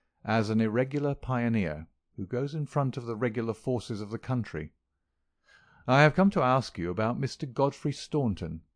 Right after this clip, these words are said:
"What about him?" "You know him, do you not?"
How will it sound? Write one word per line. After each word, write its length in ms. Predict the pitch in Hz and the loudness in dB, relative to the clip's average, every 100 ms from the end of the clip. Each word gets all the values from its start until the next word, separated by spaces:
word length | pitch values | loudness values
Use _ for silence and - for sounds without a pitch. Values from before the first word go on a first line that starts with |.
| _ _ _ _ _ _ _ _ _ | _ _ _ _ _ _ _ _ _
"What 200 | - 113 | 0 2
about 500 | 160 - 226 190 151 | 2 4 6 6 4
him?" 340 | 107 87 90 - _ _ _ _ _ _ _ | -2 -4 -6 -12 _ _ _ _ _ _ _
"You 240 | - 117 120 | -6 -2 0
know 240 | 127 147 | 2 0
him, 220 | 90 82 | 0 -2
do 80 | 82 | -4
you 120 | 87 | -4
not?" 360 | 87 113 156 - | 0 0 -2 -8